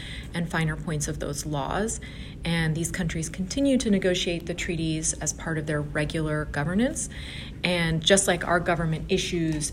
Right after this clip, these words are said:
and then reviews laws domestically. So those two agreements that I spoke about really focus on climate, uh, change and,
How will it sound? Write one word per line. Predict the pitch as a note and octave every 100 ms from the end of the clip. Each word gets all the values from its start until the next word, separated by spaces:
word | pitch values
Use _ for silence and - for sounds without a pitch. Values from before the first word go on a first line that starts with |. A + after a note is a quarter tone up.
| -
and | D#3+ D3+
then | D3+ C#3+ C#3+
reviews | E3 D#3 D#3+ D#3+ D#3 -
laws | D3+ C#3+ C#3+ C#3+
domestically. | - C#3 C#3+ - - - - G3 - - - - - - -
So | - A3 F#3+ F3+ -
those | F#3 C4 F4 -
two | A#3+
agreements | G3+ F#3+ F#3 F3
that | F#3
I | E3+
spoke | - F3+ E3+
about | E3 D#3 D3+ -
really | F#3 E3+
focus | D#3 E3+ D3+ E3 -
on | E3 D#3 D3+ D3+ -
climate, | - E3+ F3 F#3 - - -
uh, | F3 D#3+ D#3 -
change | - F3+ E3+ G3+ C#4+ C#4+
and, | - E3+ E3 D#3+ D3+ D#3 D#3+